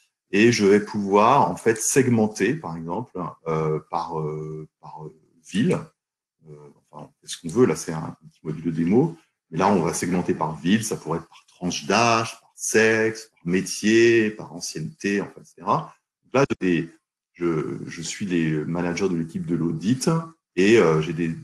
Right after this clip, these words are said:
des personnes à Londres, à New York et à Paris. Je vais pouvoir comparer, finalement,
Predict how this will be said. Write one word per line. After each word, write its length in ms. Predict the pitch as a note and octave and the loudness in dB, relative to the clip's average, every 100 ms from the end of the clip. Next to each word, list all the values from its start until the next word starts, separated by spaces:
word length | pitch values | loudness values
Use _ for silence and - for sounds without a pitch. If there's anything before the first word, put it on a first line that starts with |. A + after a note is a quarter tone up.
| - | -18
des 160 | - D#2 | -16 -16
personnes 400 | - - G2+ F2 | -16 -8 -2 0
à 80 | F2 | 2
Londres, 320 | F#2 G#2 F2 | 2 2 0
à 80 | E2 | -2
New 100 | F2 | 0
York 260 | G2+ - | 0 -2
et 40 | E2 | -8
à 40 | |
Paris. 480 | D#2+ D#2+ G#2+ E3+ - _ _ _ | -6 -2 0 0 -4 _ _ _
Je 140 | A#2 | -6
vais 40 | A2+ | -2
pouvoir 300 | B2 B2+ - | 0 0 0
comparer, 600 | F#3 D#3 G#2+ G2 D3+ F3+ | 0 2 2 2 2 -2
finalement, 680 | - G2+ F2 G2 D#3 - | -4 -4 -2 -2 -4 -10